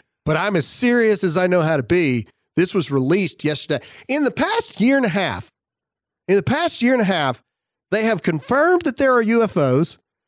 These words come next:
and now we got robots that are alive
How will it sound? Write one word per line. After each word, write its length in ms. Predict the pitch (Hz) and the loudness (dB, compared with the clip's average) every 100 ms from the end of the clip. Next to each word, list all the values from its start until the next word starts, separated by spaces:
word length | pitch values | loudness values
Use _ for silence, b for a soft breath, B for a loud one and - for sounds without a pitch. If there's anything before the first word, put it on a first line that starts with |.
| _ _ | _ _
and 200 | 175 185 | 0 0
now 180 | 247 294 | 0 0
we 120 | 285 | 0
got 240 | 277 240 - | -2 -4 -2
robots 1000 | 156 247 359 294 226 185 180 - - - _ _ _ _ _ _ _ _ _ - | 0 2 2 0 0 0 -2 -6 -14 -16 _ _ _ _ _ _ _ _ _ -2
that 160 | 190 | 2
are 120 | 202 175 | 4 4
alive 800 | 160 202 311 269 165 147 156 | 2 0 0 -2 -2 -2 -4